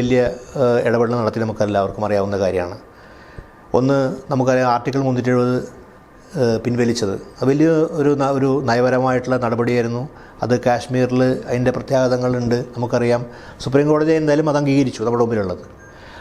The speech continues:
മറ്റൊന്ന് നമുക്കറിയാം തലാഖ് നിയമം,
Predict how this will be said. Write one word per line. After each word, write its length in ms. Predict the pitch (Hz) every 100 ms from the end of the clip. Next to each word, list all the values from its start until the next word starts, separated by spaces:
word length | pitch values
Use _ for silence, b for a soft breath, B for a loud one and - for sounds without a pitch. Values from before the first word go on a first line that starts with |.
| B - 135
മറ്റൊന്ന് 320 | 139 175 175
നമുക്കറിയാം 420 | 165 160 151 151 147 - - - - - - - - 151
തലാഖ് 320 | 156 160 160
നിയമം, 320 | 147 135 127